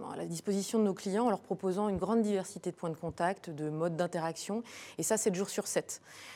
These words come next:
Et, euh, si on prend finalement les, les, les, les thèmes pour lesquels les clients ou les prospects vont nous contacter, il y a, il y a deux grandes thématiques, hein. Euh, ils vont nous contacter soit pour, euh,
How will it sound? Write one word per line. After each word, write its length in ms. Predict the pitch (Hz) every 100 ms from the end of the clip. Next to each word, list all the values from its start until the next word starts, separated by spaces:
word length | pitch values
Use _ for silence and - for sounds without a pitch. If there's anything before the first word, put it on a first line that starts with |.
| - -
Et, 180 | 160
euh, 200 | 165 160
si 160 | 165 -
on 100 | 180
prend 200 | - 226
finalement 440 | - 202 190 208
les, 180 | 214 175 - - - -
les, 180 | 160
les, 240 | 160 160 156
les 160 | 156
thèmes 240 | 156 226 226
pour 120 | 185
lesquels 420 | 170 - 196 185
les 120 | 160
clients 340 | 165 - 185 214
ou 80 | 208
les 80 |
prospects 380 | 160 - 170 220
vont 100 | 196
nous 120 | 185
contacter, 440 | 160 170 170 - 247
il 60 |
y 40 | 208
a, 100 | 175
il 60 | 175
y 40 |
a 40 |
deux 180 | 151 208
grandes 320 | 190 190 185
thématiques, 500 | 170 180 170 - 156 160
hein. 80 | 156 - - -
Euh, 160 | - 156
ils 120 | 185 170
vont 100 | 208
nous 100 | 202
contacter 480 | 202 202 196 202
soit 240 | 185 - 202
pour, 340 | 202 175
euh, 60 | 170